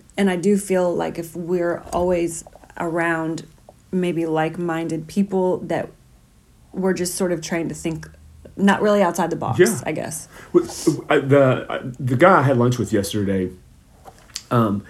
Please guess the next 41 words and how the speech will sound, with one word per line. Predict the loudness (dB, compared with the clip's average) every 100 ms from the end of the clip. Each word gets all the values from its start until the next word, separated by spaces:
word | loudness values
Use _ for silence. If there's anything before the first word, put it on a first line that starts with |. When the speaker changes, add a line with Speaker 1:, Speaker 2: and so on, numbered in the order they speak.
| -2
Speaker 2:
he's | 0 2
struggling | 4 4 4
with | 0
the | -4
thing, | -6 -6 -6 -12 -4
or | 0
he | 4 6
was. | 6 4 2 -4
He's, | 0 0 2
he's | 4 4
over | 4 2
it | 0
now. | 0 -2 -6 -16 -18 2
Um, | 4 6
but | 4
he | 2
was | 2 0
struggling | 4 4 6 4 4
with, | 2 2 0 -2
um, | 0 2
and | 2
it |
was | 2 0
a |
thing | 0 2 2 0
that | 0 0
has | 0 -2
to |
do | -2
with | -2 0
faith, | 0 2 2
and | 2
I, |
I | 2 2
won't | 0 2
get | 2
into | 4 2
a |
lot | 0 -2
of | -2
details. | -4 -6 -8 -8 -10